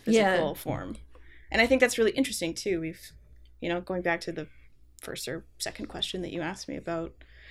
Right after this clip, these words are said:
Speaker 2: physicality, I think we've lost touch with that a little bit, and we take
Speaker 1: Yeah.
Speaker 2: digital for granted as the better option or the stronger or more resilient option
Speaker 1: It's
Speaker 2: or
Speaker 1: more
Speaker 2: the
Speaker 1: like, it's, it feels like a more common option now, certainly.
Speaker 2: Yeah.
Speaker 1: Yeah.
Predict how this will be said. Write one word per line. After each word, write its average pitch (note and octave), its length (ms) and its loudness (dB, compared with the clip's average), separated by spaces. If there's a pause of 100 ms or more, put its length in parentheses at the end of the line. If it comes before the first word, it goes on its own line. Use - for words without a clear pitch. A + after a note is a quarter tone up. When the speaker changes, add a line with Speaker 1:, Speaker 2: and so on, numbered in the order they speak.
(200)
Speaker 2:
physicality, A3+ 640 4
I G3 40 2
think F#3+ 180 -4
we've F3+ 120 -2
lost F3 280 0
touch G3 180 -4
with F3+ 140 -4
that F3+ 140 -2
a E3+ 60 -2
little E3 220 0
bit, B3 220 2
and G#3 140 -2
we F3 100 -2
take F#3 220 0
Speaker 1:
Yeah. F3+ 120 -4 (180)
Speaker 2:
digital F#3+ 300 2
for F#3 140 -4
granted F3 420 -2
as F3 160 -2
the F3+ 80 -4
better E3+ 320 -2
option A3 460 -4
or F#3 80 -4
the E3+ 320 -4 (600)
stronger F#3+ 640 0
or F#3+ 60 2
more F3+ 160 0
resilient F3+ 640 0
option B3+ 580 2
Speaker 1:
It's G#3 140 0
Speaker 2:
or F#3+ 100 -2
Speaker 1:
more D4+ 60 8
Speaker 2:
the C#4+ 60 6
Speaker 1:
like, A#3+ 160 4
it's, - 240 -2
it A3+ 120 -2
feels C#4 240 0
like C4 140 4
a C4 60 2
more G#3 180 2
common G#3 400 0
option E3+ 460 -6
now, E3 300 -4
certainly. E3+ 720 -6 (140)
Speaker 2:
Yeah. C4+ 440 4 (160)
Speaker 1:
Yeah. F3+ 380 -6